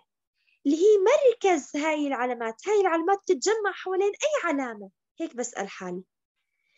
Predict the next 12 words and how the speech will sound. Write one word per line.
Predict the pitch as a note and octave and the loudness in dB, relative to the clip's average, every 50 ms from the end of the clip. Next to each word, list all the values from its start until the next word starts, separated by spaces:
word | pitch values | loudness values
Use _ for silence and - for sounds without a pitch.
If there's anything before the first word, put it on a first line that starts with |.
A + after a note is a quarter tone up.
| _ _ _ _ | _ _ _ _
ما | - G4+ | 0 4
بروح | A#4+ B4 A#4 G#4+ - | 6 8 6 6 4
بحكي | F4+ E4 - - - F4+ | 2 -4 -4 2 4 4
والله | D#4+ D4 D4 D4 D#4 D#4 D#4 C#4 B3+ | 6 6 6 4 4 2 2 0 0
أنا | C#4 | 0
عندي | C4 C4+ D#4 D4 B3 C#4 - - | 0 0 0 2 2 2 0 2
كل | _ - F4 D#4 D4+ C#4+ | _ 2 4 6 6 4
العلامات | C4+ B3 A3 A#3+ B3 A#3+ C4+ D4+ D4+ C#4+ - - | 4 4 2 2 0 2 2 2 2 0 -2 -4
فبروح | - A3+ A3+ A#3+ C#4 C4+ _ | -6 -4 -2 -2 -2 -2 _
بعمل | C4 B3+ B3+ B3+ B3+ B3+ B3+ | -2 -2 0 0 -2 -2 -4
امتحان | A#3+ A3+ - C4 B3+ - - B3+ B3 A#3+ | -6 -8 -12 -12 -12 -8 -6 -6 -4 -4
عادي. | G#3+ A3 B3 B3+ B3 A3+ G#3 A3 G#3+ A3 | -2 -2 0 0 -2 -2 -2 -6 -6 -6